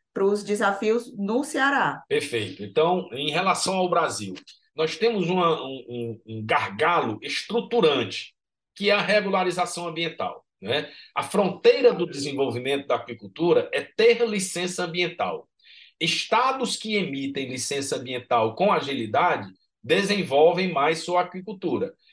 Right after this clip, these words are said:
Speaker 2: E estados que têm mais dificuldade, mais burocracia, mais, é, problemas em licen-, em licenciar os cultivos,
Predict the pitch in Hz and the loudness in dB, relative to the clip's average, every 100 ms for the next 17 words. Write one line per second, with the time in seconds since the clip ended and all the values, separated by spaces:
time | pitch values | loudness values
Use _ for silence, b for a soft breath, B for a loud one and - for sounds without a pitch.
0 | b - 170 196 - 220 247 262 254 - | b -6 -2 -2 0 4 4 4 0 -4
1 | - 175 165 175 165 156 214 190 160 269 | -6 -6 -4 -2 0 2 2 0 -4 -6
2 | 285 269 190 160 113 123 131 127 117 123 | -6 -8 -10 -10 -2 2 4 2 0 -6
3 | 151 - 202 196 196 170 - - 135 147 | -6 -2 2 2 2 -2 -4 -8 -10 -4
4 | 139 107 - B B _ 123 143 143 139 | 0 0 -2 B B _ -2 0 0 -4
5 | - 113 120 120 117 175 160 147 220 240 | -4 6 8 8 6 4 4 4 4 4
6 | 170 139 151 139 135 - 135 120 127 127 | 2 -2 -6 -6 -8 -8 -12 -10 -10 -8
7 | 123 - 165 - 123 123 165 131 117 104 | -8 -4 -4 -4 0 2 4 2 -2 -10
8 | 95 180 202 - | -8 -2 -2 -2